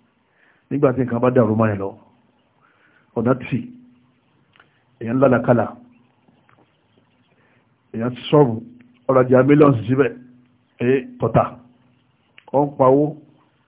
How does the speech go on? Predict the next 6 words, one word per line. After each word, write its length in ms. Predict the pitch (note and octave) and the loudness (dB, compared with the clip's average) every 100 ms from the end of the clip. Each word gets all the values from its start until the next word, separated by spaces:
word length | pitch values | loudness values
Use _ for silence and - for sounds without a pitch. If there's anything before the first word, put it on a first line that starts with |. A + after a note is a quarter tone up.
| _ | _
ẹ, 160 | B2 C#3+ - - - _ _ _ _ _ - _ | -6 -6 -8 -16 -20 _ _ _ _ _ -20 _
owó 200 | B2+ D#3+ D3+ | 2 4 4
ò 80 | |
ṣe 100 | A#2 C3 | 2 -2
kíní, 220 | D3 D3 D3 - _ _ _ _ _ _ _ | 0 0 -2 -12 _ _ _ _ _ _ _
ẹ, 100 | - | -10